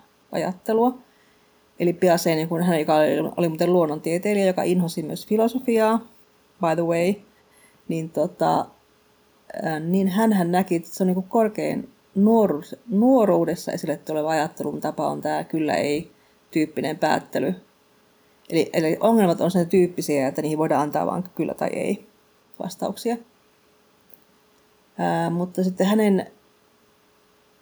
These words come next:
ja mä jopa väittelin tässä siitä, ja, ja tein tämmöisen training studyn, niin kun, joka oli osittain myös noita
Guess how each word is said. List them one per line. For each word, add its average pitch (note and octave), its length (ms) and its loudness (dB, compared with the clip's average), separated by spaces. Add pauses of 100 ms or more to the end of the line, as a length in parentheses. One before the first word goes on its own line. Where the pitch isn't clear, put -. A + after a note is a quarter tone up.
(320)
ja F#3+ 60 -2
mä G3+ 140 4
jopa A#3 280 2
väittelin A#3 600 2
tässä - 260 -8
siitä, F#3 420 -6 (320)
ja, - 140 -8
ja F3 160 -2 (220)
tein G3+ 160 2
tämmöisen F#3 240 0
training F3+ 380 2
studyn, F3+ 440 -4 (720)
niin E3+ 160 -4
kun, E3+ 160 -4
joka E3+ 140 -2 (160)
oli D#3 240 0
osittain F3 440 -4
myös E3+ 220 -2
noita D#3+ 300 -4